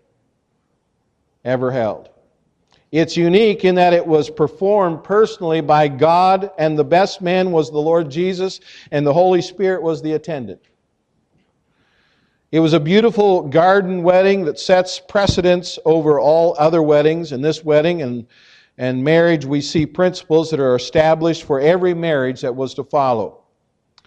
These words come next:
And so this evening, we're gonna look at this garden wedding and trust, uh, we'll glean some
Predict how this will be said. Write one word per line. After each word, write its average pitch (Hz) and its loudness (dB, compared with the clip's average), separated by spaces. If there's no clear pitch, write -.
And 110 -14
so 160 2
this 160 0
evening, 180 2
we're 170 2
gonna 160 2
look 175 2
at 151 -2
this 156 0
garden 151 0
wedding 151 0
and 123 -8
trust, 196 -2
uh, 151 2
we'll 147 -2
glean 180 -4
some 143 -2